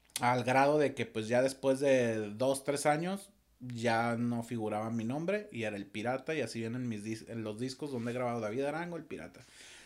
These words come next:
Entonces, no tiene mucha ciencia la historia, pero sí era una historia muy larga para que entendieran el contexto de hasta dónde llegó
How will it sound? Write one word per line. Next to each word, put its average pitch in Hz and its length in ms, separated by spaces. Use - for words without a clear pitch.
Entonces, - 180
no 156 200
tiene 190 260
mucha 202 280
ciencia 202 460
la 214 100
historia, 208 560
pero 139 320
sí 151 180
era 160 160
una 175 140
historia 175 300
muy 175 200
larga 180 420
para 147 220
que - 80
entendieran 135 580
el 147 120
contexto 135 600
de 113 160
hasta 123 380
dónde 127 340
llegó 127 440